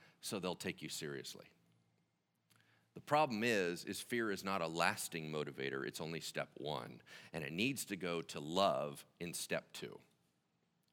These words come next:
or it will never work. We're still new. God only went through step one. He hasn't even got to step two,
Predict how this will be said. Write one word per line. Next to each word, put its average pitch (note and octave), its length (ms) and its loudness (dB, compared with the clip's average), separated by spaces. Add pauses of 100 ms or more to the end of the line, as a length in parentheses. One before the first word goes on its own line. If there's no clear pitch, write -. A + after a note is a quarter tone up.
or E2 160 2
it C2 60 -2
will D2 100 -2
never C#2+ 240 -4
work. - 400 -12 (1400)
We're A#2+ 160 0
still C3 340 -2
new. A2 380 -4 (1080)
God C#3 200 4
only D#3 180 4
went F3 240 2
through G#2+ 120 0
step - 340 2
one. G3 240 2
He B2+ 100 0
hasn't D3+ 160 0
even G#2 160 -2
got G3 280 0
to - 100 -8
step - 340 -4
two, G#2 460 -4